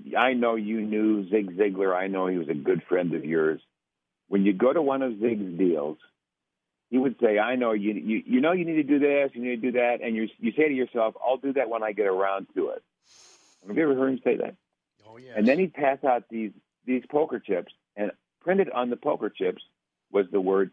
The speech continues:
Speaker 1: "to it," T U I T. And he, and he passed them out to everybody, and he said, "Now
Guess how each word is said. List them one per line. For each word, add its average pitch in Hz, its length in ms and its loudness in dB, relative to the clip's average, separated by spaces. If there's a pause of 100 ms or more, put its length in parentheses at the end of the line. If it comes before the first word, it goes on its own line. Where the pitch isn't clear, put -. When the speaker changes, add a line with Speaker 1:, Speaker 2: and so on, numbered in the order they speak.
Speaker 1:
"to 147 140 2
it," 82 160 -2 (100)
T 123 60 -8
U 127 460 2
I 104 400 0
T. 67 320 -8 (720)
And 90 140 -4
he, 92 180 -2
and 92 140 0
he 87 60 2
passed 110 340 2
them 98 100 -6
out 98 180 -2
to - 140 -4
everybody, 95 420 0
and 80 80 -6
he 85 160 -2
said, 78 160 -2
"Now 127 420 0